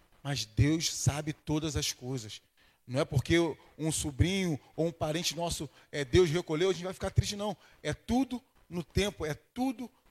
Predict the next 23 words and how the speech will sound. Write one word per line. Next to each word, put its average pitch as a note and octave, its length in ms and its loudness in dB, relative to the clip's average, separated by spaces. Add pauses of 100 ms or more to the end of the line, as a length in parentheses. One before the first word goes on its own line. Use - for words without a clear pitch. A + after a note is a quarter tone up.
um E3 120 -12
propósito F#3+ 680 0 (260)
de F3 140 -4
Deus E3+ 420 4 (380)
pras E3+ 240 -6
nossas E3 320 -4
vidas. A#2+ 400 -10 (320)
Amém, F#3 340 4
meu G#3 100 4
irmão? D#3+ 200 0 (180)
Assim, C4 600 2 (200)
eu A3 120 2
vou A3+ 100 0
falar A#3 160 2
pra A3+ 80 -2
vocês A3 240 -2
o A3+ 60 0
contrário. G#3+ 500 -2 (320)
Aconteceu A#3 480 -2
isso A#3+ 120 -6
com B3 60 -12
meu B3+ 120 -4
sobrinho. B3 420 -4